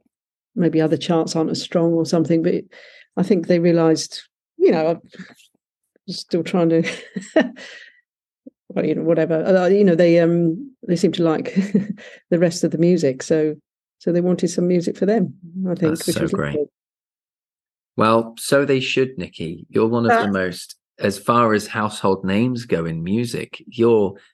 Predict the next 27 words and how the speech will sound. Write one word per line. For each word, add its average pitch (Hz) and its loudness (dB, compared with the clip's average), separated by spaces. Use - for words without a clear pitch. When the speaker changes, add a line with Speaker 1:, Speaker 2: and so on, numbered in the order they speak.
Speaker 2:
you're 131 2
one 110 2
of 92 2
the 92 0
most 90 -4
well-known 87 0
musicians 85 -4
in 82 -6
the 80 -6
U 80 -6
K, 113 -4
I 82 -2
would - -10
bet. - -10
Speaker 1:
<laughs> 226 2
Speaker 2:
Everyone 156 2
I 131 4
ever 127 2
have 117 -8
taught 104 0
already 92 0
knows 85 -6
who - -4
you 80 -2
are. 82 -8
And 101 0
if - -2